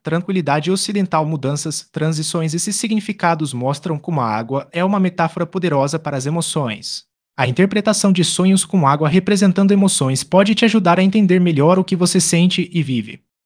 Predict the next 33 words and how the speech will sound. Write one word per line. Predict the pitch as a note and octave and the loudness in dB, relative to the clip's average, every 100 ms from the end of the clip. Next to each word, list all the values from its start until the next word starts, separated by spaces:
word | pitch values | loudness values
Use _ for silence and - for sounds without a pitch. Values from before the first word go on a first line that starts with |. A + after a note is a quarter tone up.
| - | -14
Interpretação | C#3 F#3 G#3+ A3 F#3+ F#3+ F#3 | -2 -2 -2 -2 -2 0 -2
de | F3+ | -2
sonhos | - G3+ G3 | -4 -4 -4
com | - E3 | -6 -2
água | C#3+ D#3+ E3 | 0 0 -2
em | F#3 | -4
situações | A3 G#3+ G3 - E3+ D3 | -4 -4 -4 -2 -4 -4
específicas. | D3 - F#3 A3+ A3 G3 F#3 | -6 -6 -4 -6 -6 -6 -4
Sonhar | - F3+ F#3 | -2 0 -2
com | F#3 F3+ | -2 -4
chuva | - G#3+ F#3 F#3 - | -2 -2 -2 -4 -4
e | E3+ | -6
suas | - G#3 F#3+ | -2 -2 0
emoções. | G3 F#3 F3+ F3+ | -2 -2 -4 -2
Sonhar | F#3 F3+ F3+ | 0 -2 0
com | F3+ | -4
chuva | - A3 G3+ | -4 -2 -2
pode | G3 A3 A3 A3 | -2 -2 -2 -2
ter | G3 | -2
um | F#3+ | -2
significado | G3+ G3+ A3 A3 A3 F#3 F3+ | -2 -4 -4 -4 0 0 0
profundo. | - G3 - C#3 A#2 G#2+ - _ _ _ | -4 -6 -6 -10 -8 -12 -18 _ _ _
Muitas | C3 F3 D#3 | -4 -4 0
vezes, | E3 D#3 D#3 - | 0 0 -2 -4
a | - C#3 | -4 -2
chuva | - F#3 | 0 0
representa | D3 C#3 D#3+ C#3+ C#3 G3+ | 0 0 0 0 0 0
emoções | G#3 - G3 - | 0 2 0 0
que | F#3 | -2
estão | - F3+ | -2 0
brotando | E3 D#3+ F3+ F#3+ | 0 0 2 2
em | |
você. | D3 B2+ - A#2 A2 | 0 -4 -4 -6 -8